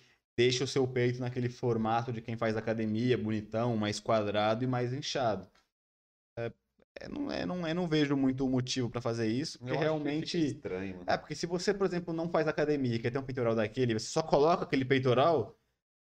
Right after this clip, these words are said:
Speaker 1: vai ficar completamente desproporcional, vai ficar até antiestético. Ah, gente, seu corpo mais magrinho, você tem um puta peitoral gigante, ou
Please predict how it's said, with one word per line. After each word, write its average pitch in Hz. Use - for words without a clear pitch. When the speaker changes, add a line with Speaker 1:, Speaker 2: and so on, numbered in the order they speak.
Speaker 1:
vai -
ficar -
completamente 175
desproporcional, 160
vai 123
ficar 143
até 156
antiestético. 165
Ah, 156
gente, 147
seu 139
corpo 147
mais 131
magrinho, 139
você -
tem 160
um -
puta 160
peitoral 147
gigante, 117
ou 107